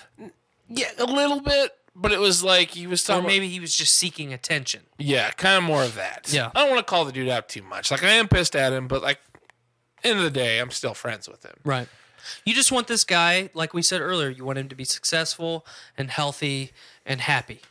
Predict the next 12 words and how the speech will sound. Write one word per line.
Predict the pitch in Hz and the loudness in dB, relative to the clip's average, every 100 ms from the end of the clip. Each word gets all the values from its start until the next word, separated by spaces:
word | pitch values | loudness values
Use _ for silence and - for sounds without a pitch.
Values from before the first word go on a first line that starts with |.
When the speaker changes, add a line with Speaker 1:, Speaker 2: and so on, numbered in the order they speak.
| _ - | _ -2
Speaker 2:
Yeah. | 202 117 - _ _ _ | 0 0 -6 _ _ _
Speaker 1:
That's | - | -2
what | 202 | 0
we, | 196 185 | 0 0
that's | 190 233 | 0 0
what | 214 | 0
Dave | 170 170 | 0 0
and | 160 | 0
I | 147 | -2
want | 147 147 | -2 -4
for | - | -4
everybody. | 123 135 127 - - | -6 -6 -12 -18 -20